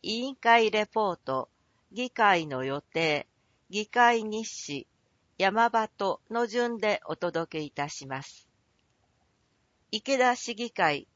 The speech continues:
録画映像配信を行っています。市議会では、議会改革の一環として、令和二年三月定例会より、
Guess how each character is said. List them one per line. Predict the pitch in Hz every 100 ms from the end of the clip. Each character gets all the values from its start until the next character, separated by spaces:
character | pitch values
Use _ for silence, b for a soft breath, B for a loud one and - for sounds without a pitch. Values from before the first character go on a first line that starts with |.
| -
録 | 196 214 269
画 | 254 -
映 | - 240
像 | 208 233 233
配 | 226 226
信 | - 180 165 151
を | 135 110 156
行 | 214
っ | 196 185
て | _ 165
い | 156
ま | 135 139
す。 | - _ _ _ _ _ _ _ _ _
市 | - 214
議 | 214 262
会 | 220 196 170
で | 160
は、 | 147 139 131 _
議 | 175 202
会 | 247 254 247
改 | 247 240
革 | - - 170
の | 160 165
一 | - -
環 | 202 185
と | - 175
し | -
て、 | - 156 165 _ _ _
令 | 247 247
和 | 214 175
二 | 190 208
年 | 208 165 165
三 | 226 214 185
月 | 160 -
定 | - 220 220
例 | 220 202
会 | - 151 151
よ | 147 147
り、 | 139